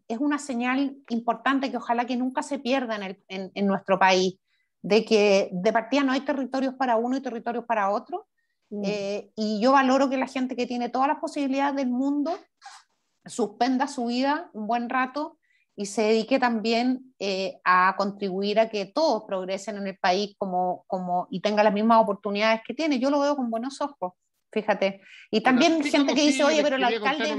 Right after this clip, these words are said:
Speaker 1: May-".
Speaker 3: auditores, así
Speaker 1: Tampoco
Speaker 3: conocí a
Speaker 1: me gu-,
Speaker 3: Charter.
Speaker 1: a ver, ¿cómo?
Speaker 3: Así, pues, con el, con la Fundación Idea
Speaker 1: Oye,
Speaker 3: País.
Speaker 1: tampoco me gusta cuando dicen, por ejemplo, no sé si les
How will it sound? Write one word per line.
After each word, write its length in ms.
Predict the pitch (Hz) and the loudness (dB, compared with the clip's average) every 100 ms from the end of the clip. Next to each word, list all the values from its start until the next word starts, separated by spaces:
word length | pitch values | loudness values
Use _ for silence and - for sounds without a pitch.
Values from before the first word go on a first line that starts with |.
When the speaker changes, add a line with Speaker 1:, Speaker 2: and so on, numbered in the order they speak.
| 208 | -4
Speaker 1:
May-". 40 | |
Speaker 3:
auditores, 560 | 180 175 160 202 208 208 _ _ _ | -4 -6 -8 -8 -8 -10 _ _ _
así 260 | - - 208 | -18 -10 -2
Speaker 1:
Tampoco 280 | - 190 254 | -2 0 0
Speaker 3:
conocí 100 | 403 | 0
a 60 | |
Speaker 1:
me 60 | 415 381 | 0 0
gu-, 20 | |
Speaker 3:
Charter. 320 | - - - - _ _ _ _ _ _ _ _ _ | -2 -6 -16 -20 _ _ _ _ _ _ _ _ _
Speaker 1:
a 120 | 196 233 | -4 -2
ver, 280 | 302 339 _ _ _ _ _ _ | -2 -6 _ _ _ _ _ _
¿cómo? 240 | 254 359 466 - _ _ _ _ _ | 0 0 -4 -12 _ _ _ _ _
Speaker 3:
Así, 260 | - 160 311 | -20 -6 -6
pues, 160 | 277 | -4
con 120 | 202 202 | -4 -4
el, 100 | 175 | -4
con 140 | 190 | -4
la 80 | 180 | -4
Fundación 460 | 196 185 190 233 233 | -4 -6 -6 -6 -2
Idea 280 | 220 233 214 | 0 2 4
Speaker 1:
Oye, 240 | 294 262 | 4 4
Speaker 3:
País. 160 | - _ _ _ | 0 _ _ _
Speaker 1:
tampoco 540 | - 302 277 349 349 453 | 0 2 4 2 2 0
me 60 | 415 | 0
gusta 320 | 349 359 381 | -2 -4 -4
cuando 280 | 330 311 302 | -2 -4 -4
dicen, 320 | 311 311 302 | -4 -6 -6
por 120 | 311 | -4
ejemplo, 640 | 277 - 277 277 - 247 | -4 0 0 0 0 0
no 100 | 220 | 0
sé 200 | 240 - | -4 0
si 60 | 320 | 2
les 120 | 294 | 2